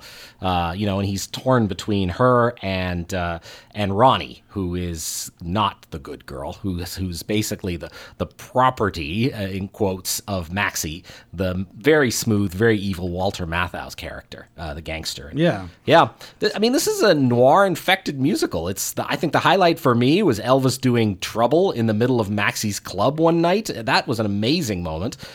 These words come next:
Speaker 1: Uh, and it's really about the struggle for Danny's soul, what he's willing to do for a sense of power or direction,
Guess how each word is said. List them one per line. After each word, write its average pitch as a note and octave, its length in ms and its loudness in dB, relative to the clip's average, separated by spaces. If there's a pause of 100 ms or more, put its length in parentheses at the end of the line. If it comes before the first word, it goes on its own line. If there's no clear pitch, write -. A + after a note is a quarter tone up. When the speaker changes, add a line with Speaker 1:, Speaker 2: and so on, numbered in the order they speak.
(240)
Speaker 1:
Uh, A2+ 300 4
and D3 200 2
it's E3+ 200 -2
really A3 220 4
about G#3 200 4
the F3+ 60 0 (140)
struggle G3 240 6
for D#3 160 2
Danny's D3 420 4
soul, D3+ 460 4
what G#2+ 140 2
he's A2+ 120 -2
willing D3+ 300 4
to A2+ 80 -2
do C3+ 300 4
for B2 160 2
a G#2 40 4
sense A2+ 220 0
of G#2 80 -4
power D3 360 6
or A#2 80 6
direction, C3 500 0